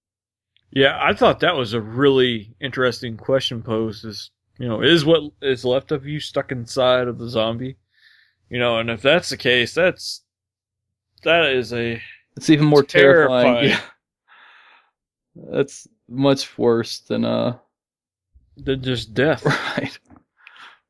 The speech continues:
Speaker 2: So Datu, he's trying to take care of that.
Speaker 1: That's understandable.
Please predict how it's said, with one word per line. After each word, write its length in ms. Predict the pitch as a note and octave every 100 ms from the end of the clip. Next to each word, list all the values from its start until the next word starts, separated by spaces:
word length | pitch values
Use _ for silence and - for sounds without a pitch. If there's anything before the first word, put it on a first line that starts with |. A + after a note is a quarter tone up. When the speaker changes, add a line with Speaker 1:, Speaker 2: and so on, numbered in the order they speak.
| _ C3
Speaker 2:
So 180 | - A2
Datu, 540 | - - - C3 A#2+ A2 _ _ _ _
he's 240 | B2+ C3+ -
trying 260 | - C3+
to 60 | B2
take 140 | B2+
care 140 | B2 C3
of 60 | A#2+
that. 220 | A2+ - _ _ _ _ _ _ _ _ _ -
Speaker 1:
That's 220 | E3 -
understandable. 720 | G3+ E3 - A#3 D#3+ A#2 A2+